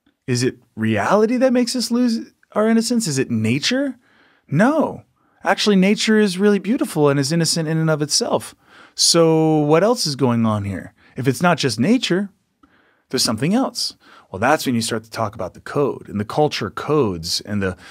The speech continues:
the way the culture is. And it's all, of course, it's widely varied based on so many factors, your location, your, your, your nation, your race, um, you know, your gender,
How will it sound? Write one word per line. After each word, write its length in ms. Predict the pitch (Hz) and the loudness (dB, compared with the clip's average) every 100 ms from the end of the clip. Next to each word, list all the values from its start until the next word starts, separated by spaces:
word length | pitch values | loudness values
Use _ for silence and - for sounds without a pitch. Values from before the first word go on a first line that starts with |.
| - | -10
the 100 | - | -2
way 160 | 117 147 | 2 4
the 100 | 123 | 2
culture 520 | 120 139 127 - 104 - | -2 -4 -2 -4 -8 -4
is. 400 | 139 104 87 - | -2 -2 -4 -6
And 140 | 131 | -4
it's 140 | 147 | 0
all, 400 | 190 214 196 - - | 2 2 2 -2 -6
of 160 | 151 | -4
course, 240 | - 175 131 | 0 0 0
it's 100 | 117 | -2
widely 420 | 135 156 147 120 | 0 0 0 -2
varied 460 | 127 135 101 - - _ _ _ _ _ _ - | 0 -2 -4 -8 -20 _ _ _ _ _ _ -4
based 240 | 139 135 | -2 0
on 80 | 147 | 0
so 160 | 135 160 | 0 0
many 180 | 147 131 | 0 0
factors, 500 | 143 143 - 90 110 | 0 -2 -2 -6 -4
your 100 | 92 | -4
location, 640 | 90 - 220 220 208 196 - - - | -4 0 0 0 -2 -4 -8 -16 -6
your, 200 | 120 127 | -4 -4
your, 300 | 117 104 - _ - | -2 -4 -6 _ -8
your 220 | 131 110 | -4 -2
nation, 520 | 117 185 - 214 214 - - - - | 0 0 0 -2 -6 -10 -20 -20 -8
your 200 | 120 104 | -4 -2
race, 640 | 101 147 202 - - - _ _ _ _ - | 0 0 0 0 -2 -4 _ _ _ _ -8
um, 600 | 123 117 104 104 104 - - | -2 0 0 -2 -4 -6 -8
you 180 | 131 | -4
know, 240 | 107 104 104 | -2 -4 -4
your 160 | 101 | -8
gender, 640 | 107 190 214 214 214 208 | -4 0 2 2 2 0